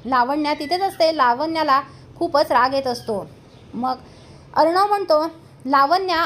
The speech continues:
आता त्या डिझाईन तू काढ, एक तासाच्या आत मला क्विक त्या माझ्याकडे आणून दे." आता लावण्याला जरा भीती वाटते की लगेच कशा होणार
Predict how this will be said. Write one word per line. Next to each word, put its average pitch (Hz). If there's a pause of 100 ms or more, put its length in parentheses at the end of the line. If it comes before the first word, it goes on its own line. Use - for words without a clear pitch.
आता 269
त्या 349
डिझाईन 320
तू 403
काढ, 359
एक 392
तासाच्या 392
आत 330
मला 339
क्विक 381
त्या 440
माझ्याकडे 320
आणून 302
दे." 233 (300)
आता 302
लावण्याला 311
जरा 294
भीती 285
वाटते 370
की 349
लगेच 330
कशा 285
होणार 277